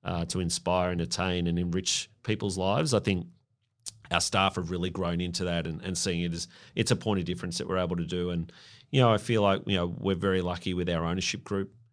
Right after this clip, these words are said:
um, you know, to have an ownership group, group who are so passionate about the game, but are also so passionate about the club itself. And, and then a spin-off to that is, of course, some of our owners own, also own Hoop City, where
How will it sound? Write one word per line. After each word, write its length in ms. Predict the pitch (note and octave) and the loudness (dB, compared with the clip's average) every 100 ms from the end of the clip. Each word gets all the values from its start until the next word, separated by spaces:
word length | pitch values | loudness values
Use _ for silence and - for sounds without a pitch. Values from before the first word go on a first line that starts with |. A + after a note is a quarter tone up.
| _ _ - | _ _ -8
um, 400 | F2 E2 E2 E2+ | -4 -2 -2 -4
you 120 | - E2 | -2 -2
know, 80 | |
to 100 | E2 | 0
have 280 | - - F#2+ | -2 0 0
an 80 | F2 | 0
ownership 320 | E2+ F2 E2+ | -2 -2 -2
group, 260 | F#2 F2 - - | -4 -6 -12 -8
group 320 | F#2+ F2 F2 | -2 -2 -2
who 140 | F2+ E2+ | -2 -2
are 60 | |
so 340 | E2 - F2+ E2+ | 0 2 2 0
passionate 480 | - F2+ - F2+ | -2 -2 -2 -2
about 360 | E2+ F2 F2+ F2 - - | 0 -2 -2 -4 -10 -12
the 80 | - | -6
game, 360 | E2+ F2+ G2+ C3 | 0 2 2 0
but 120 | F#2+ | 0
are 60 | F#2 | 0
also 380 | F#2+ F2+ E2+ | -2 -2 -2
so 200 | E2 E2+ | 0 -2
passionate 420 | D#2 E2 - E2 E2 | -2 -4 -4 -4 -2
about 320 | E2 D#2+ C#2+ | -2 -2 -4
the 80 | E2+ | -8
club 320 | - D#2+ D#2+ | -6 -4 -4
itself. 520 | - F2+ F2+ - - _ _ _ _ _ - | -2 -2 -2 -6 -16 _ _ _ _ _ -2
And, 180 | F#2 - | 0 2
and 180 | G2+ F#2+ | 2 2
then 100 | F2 | 2
a 80 | D2 | 0
spin-off 400 | - B2 G#2+ - | 0 0 0 -2
to 80 | F#2 | -2
that 180 | F2+ F2 | 0 0
is, 100 | E2+ | -2
of 120 | E2+ | -4
course, 260 | - F2 E2+ | -4 -4 -4
some 360 | - - F#2+ | -2 0 0
of 120 | E2+ | 0
our 240 | D#2+ E2 E2+ | 0 0 0
owners 260 | F2 E2+ | 0 0
own, 220 | E2+ F2+ - | -2 -4 -6
also 360 | - F2+ - E2 | -8 -4 -2 -2
own 180 | D#2 E2+ | 0 -2
Hoop 220 | E2 G2 | -2 -4
City, 260 | - G2+ E2+ | -2 -2 -2
where 300 | E2+ E2+ | -2 -2